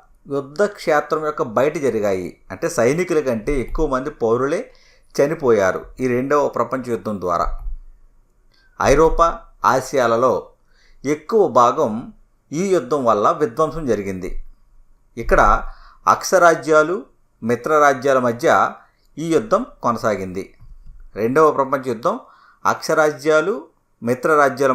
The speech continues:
మధ్య కొనసాగింది. ఇందులో అక్షరాజ్యాలు ఏంటి అని చూస్తే నాజీ జర్మనీ, జపాన్, ఇటలీ. నాజీ జర్మనీ, జపాన్, ఇటలీ ఇవి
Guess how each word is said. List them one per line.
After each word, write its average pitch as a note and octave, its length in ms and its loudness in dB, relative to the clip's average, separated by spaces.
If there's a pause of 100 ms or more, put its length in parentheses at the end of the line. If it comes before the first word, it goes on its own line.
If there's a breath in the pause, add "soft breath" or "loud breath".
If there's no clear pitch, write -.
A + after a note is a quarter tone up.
మధ్య A#2 140 -4 (100)
కొనసాగింది. G2 580 -6
ఇందులో C#3+ 280 4 (580 soft breath)
అక్షరాజ్యాలు E3+ 720 0
ఏంటి A2 260 -6 (200)
అని G#2+ 180 -10
చూస్తే D#3 280 -2 (680)
నాజీ C3 480 2 (100)
జర్మనీ, B2 400 0 (800)
జపాన్, D3+ 520 0 (580)
ఇటలీ. G#2 420 -2 (1000)
నాజీ A#2 360 0
జర్మనీ, A2+ 460 -4 (760)
జపాన్, E3 420 2 (400)
ఇటలీ G2+ 280 -6 (180)
ఇవి C3+ 180 -6